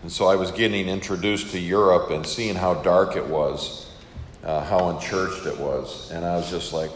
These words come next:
"Wow," you know, I think a lot of times we think in America that, that Europe is like us, but it's really not. It's very post-Christian, uh, postmodern, that kind of stuff. And so, uh,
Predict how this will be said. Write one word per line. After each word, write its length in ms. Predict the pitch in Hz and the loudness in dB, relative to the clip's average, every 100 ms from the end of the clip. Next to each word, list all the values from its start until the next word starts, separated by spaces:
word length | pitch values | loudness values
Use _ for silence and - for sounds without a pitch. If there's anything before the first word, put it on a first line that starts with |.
| 80 | -8
"Wow," 440 | 123 113 98 80 80 | -4 -2 0 -2 -2
you 60 | |
know, 260 | 85 85 85 - - | -4 -4 -4 -10 -4
I 100 | 87 | -2
think 220 | 92 113 92 | -2 -2 2
a 40 | |
lot 220 | 92 101 | 4 4
of 60 | 101 | 4
times 260 | 95 92 | -2 -2
we 120 | 87 87 | -6 -4
think 240 | 101 92 | -4 -4
in 80 | 85 | -4
America 420 | 82 87 90 82 | 0 0 0 0
that, 380 | 82 80 - - - - - - - - - - | 0 0 -2 -14 -18 -20 -20 -20 -20 -20 -18 -2
that 420 | 82 80 - - - - | 2 2 -2 -14 -16 -2
Europe 320 | 92 101 95 | 2 4 2
is 140 | 80 87 | -2 4
like 260 | 85 - | 4 6
us, 280 | 92 82 73 | 6 6 4
but 180 | - 69 | -4 -6
it's 140 | 69 | -6
really 240 | 85 90 73 | -2 0 0
not. 300 | 78 82 71 | -2 -2 -2
It's 100 | - | -4
very 240 | 90 85 | -4 -4
post-Christian, 1000 | - 95 90 - - - 95 92 - 98 92 - - - - - - - - - - 69 | -2 -2 -2 -4 -8 -6 -6 -4 -6 -8 -8 -14 -18 -20 -20 -20 -20 -20 -18 -18 -14 -8
uh, 220 | 71 65 | -6 -4
postmodern, 880 | - 87 - 78 82 85 82 85 69 | -2 -4 -2 -2 0 0 0 -4 -8
that 160 | 71 | -8
kind 220 | - 78 73 | -8 -8 -8
of 80 | |
stuff. 400 | - 85 80 78 | -4 0 0 0
And 120 | 76 71 - - - - - - - | -6 -8 -14 -18 -20 -20 -20 -20 -14
so, 520 | - 104 95 92 90 | 0 6 8 8 8
uh, 280 | 80 80 78 | 6 4 2